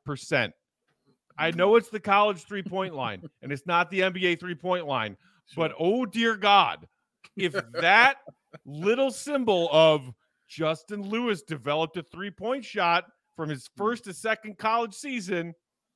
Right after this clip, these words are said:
Speaker 1: and we, you know, it, like, he was taken away from us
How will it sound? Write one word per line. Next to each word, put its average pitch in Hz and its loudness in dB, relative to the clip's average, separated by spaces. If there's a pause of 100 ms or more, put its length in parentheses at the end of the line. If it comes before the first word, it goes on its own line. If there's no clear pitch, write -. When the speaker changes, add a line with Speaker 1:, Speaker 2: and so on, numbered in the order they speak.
(460)
Speaker 1:
and 160 -2
we, 170 -6 (100)
you 165 -2
know, 165 2
it, 175 -6
like, 160 -4
he 165 -12
was 170 -10
taken 233 -2
away 208 0
from 202 -4
us 196 0